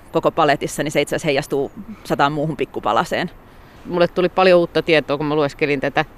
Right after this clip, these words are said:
Speaker 2: kirjaa just siitä, että miten yllättävillä tavoilla tää ilmastonmuutos voi vaikuttaa lajeihin. Se voi lisätä stressiä tai se voi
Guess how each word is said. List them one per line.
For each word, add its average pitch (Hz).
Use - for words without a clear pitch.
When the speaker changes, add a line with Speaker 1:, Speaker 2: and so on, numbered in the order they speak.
Speaker 2:
kirjaa 165
just 170
siitä, 170
että 147
miten 156
yllättävillä 147
tavoilla 139
tää 131
ilmastonmuutos 143
voi 147
vaikuttaa 143
lajeihin. 135
Se 147
voi 135
lisätä 135
stressiä 143
tai 131
se 131
voi 135